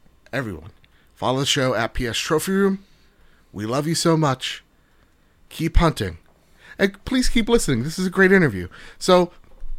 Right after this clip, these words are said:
bam. So my guest today,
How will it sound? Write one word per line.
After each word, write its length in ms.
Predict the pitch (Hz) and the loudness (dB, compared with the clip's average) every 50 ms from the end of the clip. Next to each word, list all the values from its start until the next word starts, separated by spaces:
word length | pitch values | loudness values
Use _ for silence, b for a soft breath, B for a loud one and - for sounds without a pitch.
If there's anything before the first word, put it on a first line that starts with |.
| - - - | -6 -2 2
bam. 380 | 190 165 120 - - - - - _ | 4 4 4 2 -2 -12 -18 -20 _
So 280 | - - - 127 113 110 | -18 -12 -8 -6 -6 -4
my 300 | 101 113 127 127 143 147 | -4 -4 -4 -4 -4 -6
guest 420 | 127 120 127 127 120 - - - | -4 -4 -6 -6 -6 -8 -12 -14
today, 560 | - - 113 101 120 139 139 117 78 71 - | -12 -10 -8 -6 -4 -2 -2 -2 -4 -8 -14